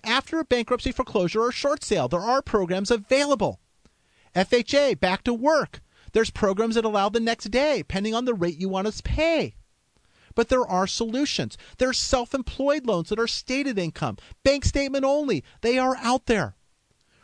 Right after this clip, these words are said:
We're doing residential. We're doing commercial.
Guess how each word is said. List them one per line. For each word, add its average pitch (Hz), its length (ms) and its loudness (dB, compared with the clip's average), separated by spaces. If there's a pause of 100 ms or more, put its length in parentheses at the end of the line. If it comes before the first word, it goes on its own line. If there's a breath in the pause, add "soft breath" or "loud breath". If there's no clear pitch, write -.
(120 soft breath)
We're 220 140 6
doing 240 360 0 (640)
residential. 220 880 2 (160 soft breath)
We're 196 140 4
doing 220 320 -2
commercial. 220 920 0